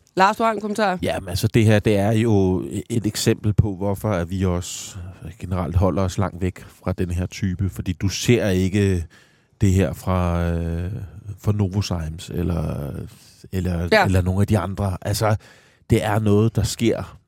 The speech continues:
Speaker 2: i de mindre virksomheder. Og, øh, og jeg vælger at, at virkelig inderligt håbe, at det her er et sammenfald af uheldige episoder, øh,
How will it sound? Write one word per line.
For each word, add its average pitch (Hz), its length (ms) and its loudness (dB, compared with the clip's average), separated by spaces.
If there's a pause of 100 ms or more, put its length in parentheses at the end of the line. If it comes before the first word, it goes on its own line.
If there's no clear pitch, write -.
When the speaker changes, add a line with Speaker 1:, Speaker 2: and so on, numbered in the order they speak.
(160)
Speaker 2:
i 113 80 2
de 98 160 -2
mindre 95 360 0
virksomheder. 85 640 -4 (440)
Og, 92 440 4
øh, 90 240 4
og 98 180 2
jeg 101 200 2
vælger 117 340 6 (400)
at, 90 60 -2 (440)
at 92 120 2
virkelig 143 360 4
inderligt 131 400 4
håbe, 110 400 6
at - 140 -2
det 117 100 4
her 113 140 4
er 98 80 2
et 92 100 -2
sammenfald 104 680 0
af 95 380 0
uheldige 101 840 4 (120)
episoder, 104 800 2
øh, 90 360 2